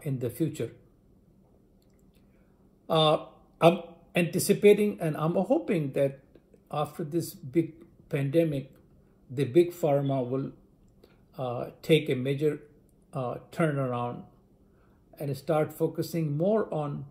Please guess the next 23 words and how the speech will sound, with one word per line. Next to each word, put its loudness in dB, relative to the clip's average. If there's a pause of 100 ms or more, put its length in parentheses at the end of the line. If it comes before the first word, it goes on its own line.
(340)
immune 0
system -6 (1120)
modulation -4 (1000)
and -6
continue 0
to -2
work 2
on -2
crispr 0
and -6
other -2
technologies -6 (800)
to -10
create -4
new -2
solutions. -6 (1200)
But 4
as 6
the 4
history 2
will 4 (380)
bear 6
out, 4